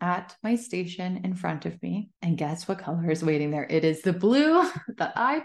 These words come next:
picked out. It's like it was sitting there waiting for me. And, like, that was such a good one that built so much trust, 'cause it's like, that was one where my mind thought, "This is crazy.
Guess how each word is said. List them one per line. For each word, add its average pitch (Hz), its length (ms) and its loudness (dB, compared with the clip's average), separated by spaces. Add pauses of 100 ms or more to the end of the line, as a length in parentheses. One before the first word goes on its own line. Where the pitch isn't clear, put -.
picked 294 320 -4
out. 277 340 0
It's 190 200 -4
like 247 180 -2
it 220 80 0
was 254 260 -2
sitting 262 300 0
there 285 320 0 (560)
waiting 180 400 2
for - 180 -12
me. - 300 -16
And, 196 80 -2
like, 175 260 -6
that 180 300 4
was 214 160 0
such 175 220 0
a 165 60 -2
good 175 200 -6
one 165 140 -4
that 170 120 -4
built 170 240 -2
so 214 500 0
much 175 280 0
trust, - 320 -8
'cause 175 160 -4
it's 175 180 -6
like, - 200 -2
that 240 140 4
was 262 140 0
one 185 140 0
where 180 80 0
my 170 160 4
mind 165 240 2
thought, 165 180 -2
"This 359 220 0
is 262 120 -2
crazy. - 480 -2